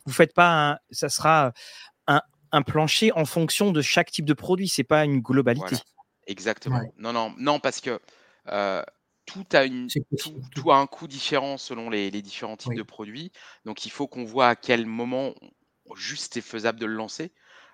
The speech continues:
Speaker 2: euh, sachant que, comme l'a dit Stéphane, le but du jeu, c'est, euh, euh, c'est pas de s'acheter une villa, euh, sur une
Speaker 3: Non.
Speaker 2: île. Euh, le but
Speaker 3: Non.
Speaker 2: du jeu, c'est de
Speaker 3: Non.
Speaker 2: sortir les produits, en fait, et de faire en
Speaker 3: C'est ça.
Speaker 2: sorte que les gens les aient dans leur bibliothèque.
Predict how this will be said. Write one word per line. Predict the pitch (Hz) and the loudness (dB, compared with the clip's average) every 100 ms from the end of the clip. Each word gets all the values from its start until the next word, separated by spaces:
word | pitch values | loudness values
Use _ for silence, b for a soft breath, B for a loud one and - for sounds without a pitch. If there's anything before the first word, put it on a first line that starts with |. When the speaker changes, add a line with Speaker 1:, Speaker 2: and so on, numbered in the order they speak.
| - | -2
Speaker 2:
euh, | 95 95 90 | 2 2 0
sachant | - 110 139 | -4 -10 -10
que, | 131 | -6
comme | 127 | -2
l'a | 113 | -2
dit | 110 | -2
Stéphane, | 113 131 - 131 123 | -4 -6 -2 -2 -2
le | |
but | 104 104 | -10 -18
du | 107 | -14
jeu, | 113 151 | -10 -10
c'est, | - 113 110 | -6 -2 -2
euh, | 98 95 b b b - | -2 -4 b b b -8
euh, | 87 95 | -6 -4
c'est | - | -6
pas | - 131 | 0 0
de | - | 2
s'acheter | 113 - 120 | -2 -2 -4
une | 117 | -4
villa, | 107 113 123 123 | -4 2 6 6
euh, | 110 101 95 95 90 90 90 87 | 2 0 -2 -4 -4 -4 -4 -6
sur | - 107 | -8 -2
une | 117 | 0
Speaker 3:
Non. | 135 | 0
Speaker 2:
île. | 104 - - | -4 -12 -8
Euh, | 95 | -4
le | 98 | -4
but | 104 123 | -4 -2
Speaker 3:
Non. | |
Speaker 2:
du | 123 | -2
jeu, | 117 | -2
c'est | 156 - | -4 -4
de | 117 | -4
Speaker 3:
Non. | |
Speaker 2:
sortir | 123 - 123 | -6 -6 -4
les | 113 | -4
produits, | - 107 | -8 -12
en | 101 | -12
fait, | - - _ B B | -14 -20 _ B B
et | 101 | -10
de | |
faire | - 110 | -4 -2
en | |
Speaker 3:
C'est | 107 | 0
ça. | 135 | -4
Speaker 2:
sorte | 123 | -2
que | 120 | -2
les | 110 | -2
gens | 110 117 | 0 0
les | 113 117 | 2 4
aient | |
dans | 113 | 4
leur | 110 | 2
bibliothèque. | 110 104 104 147 | 0 -4 0 0